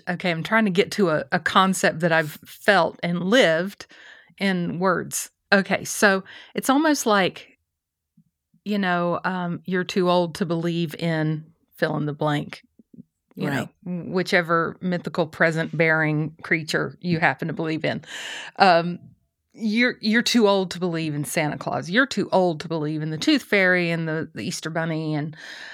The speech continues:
Speaker 1: kind of translates into you're too old to have magic and joy. And so
Speaker 2: Mm-hmm.
Speaker 1: if you're gonna start demonstrating magic and joy, there's something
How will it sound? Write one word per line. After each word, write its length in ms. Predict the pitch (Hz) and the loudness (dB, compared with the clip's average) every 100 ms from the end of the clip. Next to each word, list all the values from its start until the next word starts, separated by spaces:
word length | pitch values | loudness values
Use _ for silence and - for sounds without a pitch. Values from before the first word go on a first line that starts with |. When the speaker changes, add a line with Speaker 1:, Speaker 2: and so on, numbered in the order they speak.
| - - - _ _ _ _ _ _ | -18 -20 -20 _ _ _ _ _ _
Speaker 1:
kind 400 | - - 226 269 | -6 2 4 4
of 80 | 320 | 2
translates 680 | - 254 247 226 226 175 196 | 2 4 4 4 2 0 2
into 480 | 202 196 - 196 180 | 0 2 2 0 0
you're 220 | 175 233 | 2 0
too 240 | 247 240 - | 2 0 4
old 380 | 185 180 170 | 4 2 0
to 160 | 165 170 | -4 -4
have 260 | 170 165 160 | -2 -2 -2
magic 480 | 160 156 151 156 | -2 -4 -4 -4
and 100 | 147 151 | -4 -4
joy. 280 | 147 180 - _ _ _ _ _ _ _ - - _ _ _ _ _ _ | -4 -6 -10 _ _ _ _ _ _ _ -20 -20 _ _ _ _ _ _
And 180 | 208 196 | -2 0
so 180 | 208 196 | 2 4
Speaker 2:
Mm-hmm. 80 | 170 | 2
Speaker 1:
if 120 | 180 | 0
you're 100 | 220 | 0
gonna 180 | 233 240 | 2 2
start 400 | 196 214 180 156 | 2 4 2 4
demonstrating 840 | 233 349 415 - - 190 180 175 | 4 6 4 0 2 2 2 -2
magic 420 | 170 165 156 165 165 | 0 0 -2 -6 -6
and 140 | 160 | -6
joy, 440 | 160 151 147 151 - _ - - | -4 -2 -2 -2 -8 _ -20 -6
there's 240 | 175 170 | -2 0
something 600 | - 190 156 170 165 165 | 0 0 0 -6 -8 -10